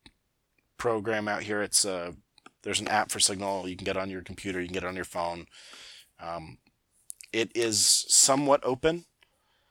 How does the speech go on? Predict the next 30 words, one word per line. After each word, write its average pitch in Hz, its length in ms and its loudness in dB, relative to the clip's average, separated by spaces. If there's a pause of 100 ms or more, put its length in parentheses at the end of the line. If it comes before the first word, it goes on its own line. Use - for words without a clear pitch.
(340)
and 101 280 -2
you 98 80 -2
do 110 180 -2
get 117 200 0
persistent 120 440 2
access 117 380 2
to 131 180 0
it, 127 120 -2 (100)
but, 101 260 0 (380)
um, 95 460 -4 (300)
it, - 140 -6 (240)
I 117 80 4
wouldn't 131 300 4
say 113 240 6
it's, - 500 2 (1600)
it's 135 320 4
as 135 480 10
high - 420 4
freedom 113 400 0
as 98 140 -2
Matrix. - 640 -2
It 147 100 2
has 170 180 10
a 165 60 2
different 131 500 0
goal, 95 220 -4
though. 90 220 -2
Its 104 180 2
goal 113 580 2
is 104 760 2